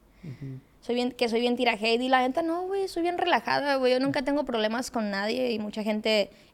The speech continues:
Speaker 2: "Ey, que tú le tiraste a esta persona porque anduvo con este". Yo, güey, güey, yo ando en mi pedo, güey. Yo ando
Speaker 1: Ujú.
Speaker 2: para, queriendo repartir el queso para ver pa' dónde. <laughs>
Speaker 1: Ujú, sí, claro. Dice Daniela, ¿por qué ya no creció Katia?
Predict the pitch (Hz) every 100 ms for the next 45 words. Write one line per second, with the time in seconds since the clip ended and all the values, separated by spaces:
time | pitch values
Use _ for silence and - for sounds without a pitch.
0 | - 208 277 277 269 269 277 262 240 233
1 | 285 262 262 269 240 226 240 277 311 320
2 | 294 254 254 226 208 208 214 240 247 226
3 | 226 - 226 202 - - - _ - -
4 | - 226 214 196 190 208 233 247 - 60
5 | 64 220 208 196 196 208 214 202 202 226
6 | 254 233 214 - - 131 - 131 127 -
7 | 240 240 247 226 233 269 269 254 226 208
8 | - - 247 240 240 220 233 233 262 254
9 | 240 262 254 226 214 214 214 214 240 226
10 | 233 240 262 - 151 143 151 - 156 156
11 | 151 156 175 165 - - _ _ - 160
12 | 170 - 165 160 160 156 156 151 147 151
13 | 160 175 170 139 - 165 165 170 180 190
14 | 190 170 147 165 160 147 147 147 123